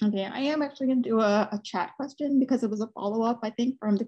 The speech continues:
previous question. Um, Allie Blake asks, "What, um, what does some degree of retinopathy actually mean?"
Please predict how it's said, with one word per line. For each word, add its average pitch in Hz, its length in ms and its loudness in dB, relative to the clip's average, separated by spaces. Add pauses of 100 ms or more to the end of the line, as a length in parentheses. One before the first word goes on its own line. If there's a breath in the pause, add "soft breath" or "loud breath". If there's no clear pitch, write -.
previous 226 280 -2
question. 285 580 -2
Um, 208 200 -2
Allie 277 340 -2
Blake 226 320 0
asks, - 560 -4
"What, 247 360 -2
um, 196 380 -2
what 262 260 -4
does 247 200 0
some 214 220 2
degree 214 320 2
of 196 80 -6
retinopathy 190 760 -4
actually 214 420 -4
mean?" - 420 -6